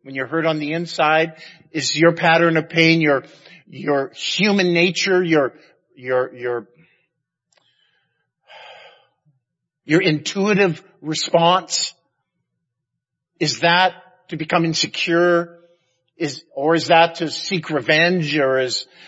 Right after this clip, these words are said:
or is that to be angry? Or, or is that to allow your heart to be weighed down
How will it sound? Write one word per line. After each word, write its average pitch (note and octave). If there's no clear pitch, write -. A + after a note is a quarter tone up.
or D3+
is D3
that E3+
to F3+
be E3
angry? F3
Or, F3
or E3+
is D3+
that E3+
to D#3
allow E3
your F#3
heart F#3
to F#3+
be E3
weighed E3+
down E3